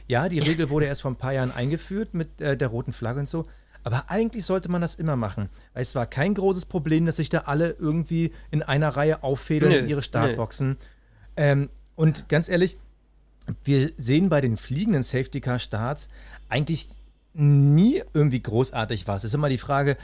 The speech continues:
Speaker 1: bremst er brutal ein oder gibt er extrem früh Gas?
Speaker 2: Richtig.
Speaker 1: Aber wir sehen eigentlich nie groß Überholmanöver.
Speaker 2: Ich find's auch
Speaker 1: Aber bei so einem stehenden Start,
Speaker 2: Ich
Speaker 1: geil.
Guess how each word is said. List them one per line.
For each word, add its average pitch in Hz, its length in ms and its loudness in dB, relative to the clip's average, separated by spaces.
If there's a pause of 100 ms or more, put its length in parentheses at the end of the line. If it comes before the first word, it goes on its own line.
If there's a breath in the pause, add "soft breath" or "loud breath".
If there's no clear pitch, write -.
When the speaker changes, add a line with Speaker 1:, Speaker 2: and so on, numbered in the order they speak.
(160 loud breath)
Speaker 1:
bremst 123 300 0
er 147 80 -4
brutal 107 500 0
ein 170 300 -2
oder 135 180 -2
gibt 131 200 -6
er 131 80 2
extrem 120 340 -2
früh 117 160 -4
Gas? 117 420 -2
Speaker 2:
Richtig. 110 300 -6
Speaker 1:
Aber 123 100 0
wir 131 120 0
sehen 156 240 0
eigentlich 147 400 -4
nie 143 320 2
groß 143 320 -2
Überholmanöver. 135 600 0
Speaker 2:
Ich 110 60 0
find's 165 300 -2
auch 165 200 -2
Speaker 1:
Aber 131 140 0
bei 131 140 2
so 131 80 0
einem 127 80 4
stehenden 254 520 0
Start, 101 400 -4 (140)
Speaker 2:
Ich 131 120 -4
Speaker 1:
geil. 107 260 -2